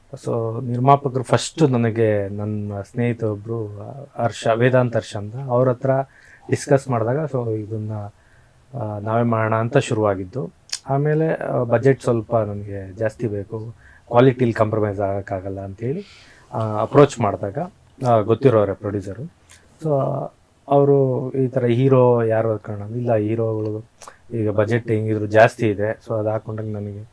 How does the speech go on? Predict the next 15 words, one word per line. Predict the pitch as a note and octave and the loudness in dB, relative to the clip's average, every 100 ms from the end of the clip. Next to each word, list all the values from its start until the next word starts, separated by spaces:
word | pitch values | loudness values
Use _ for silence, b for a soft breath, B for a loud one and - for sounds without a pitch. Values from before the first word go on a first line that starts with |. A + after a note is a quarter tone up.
| b b b b - | b b b b -10
ಆ, | G#2+ G#2 G2+ A2+ - | -6 -6 -8 -14 -12
ಒನ್ | B2 B2 C3+ | 0 2 2
is | |
to | - - | 2 -2
four, | A#2 - A#2+ A2+ | -2 0 0 2
ಒನ್ | A2+ | 0
is | A2+ - | -2 -6
to | A#2+ A2 | -6 -6
three | - - | -8 -8
ಈ | C3+ | -6
ಥರ | B2 A#2+ | 0 4
ಆಗ್ಬೋದು. | A2+ A#2 G#2+ G#2 C3 | 4 4 0 -4 -6
So | F3 - C#3 | -8 -4 0
ಹೊಸ | A2 G#2+ C3+ | 2 2 2
ಹುಡುಗನಲ್ಲೇ | C3 A#2 A2+ A#2 A2+ F3+ | 2 2 -4 -6 -4 -8